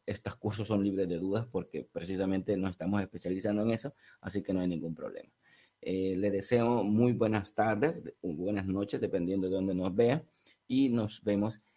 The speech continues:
en la próxima reunión y en la próxima conferencia. Recuerde que en cualquier momento nos puede contactar en nuestro chat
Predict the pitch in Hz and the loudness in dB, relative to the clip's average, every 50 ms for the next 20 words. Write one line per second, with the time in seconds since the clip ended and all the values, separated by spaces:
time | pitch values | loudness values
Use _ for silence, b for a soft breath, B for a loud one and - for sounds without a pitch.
0 | b b _ - 104 110 113 104 - _ _ _ - 98 90 85 - 95 92 85 | b b _ -4 -2 0 0 -2 -4 _ _ _ -4 -4 -4 -4 -4 -4 -4 -4
1 | - - - 98 95 82 - _ - 85 87 85 80 80 80 80 85 87 82 82 | -6 -6 -6 -4 -4 -4 -6 _ -10 -8 -6 -6 -4 -4 -4 -4 -2 -2 -4 -6
2 | - b b b - - 104 107 101 95 87 - 80 82 - - 95 92 87 71 | -8 b b b -8 -4 0 0 2 0 0 -2 -8 -10 -10 -6 -4 -4 -4 -4
3 | - - - 78 73 73 - 73 73 71 69 67 - - - - 85 82 - 104 | -6 -10 -12 -14 -14 -14 -16 -16 -16 -14 -14 -14 -14 -14 -14 -12 -6 -2 0 0
4 | 101 107 104 104 104 95 - 85 - - 92 95 95 92 98 101 101 104 95 92 | 0 0 0 -2 -2 -2 -2 -4 -4 -4 -2 -2 0 0 0 0 0 0 -2 -2
5 | 92 - 95 98 95 98 92 - - _ _ - 123 135 - - 101 - - 107 | -4 -4 -2 0 0 0 -2 -2 -8 _ _ 0 0 2 2 0 -2 -2 0 0
6 | 104 101 87 87 107 117 120 - 107 98 - - 107 98 104 101 | 2 2 2 0 -2 -2 -2 -4 -4 -4 -2 0 2 2 2 0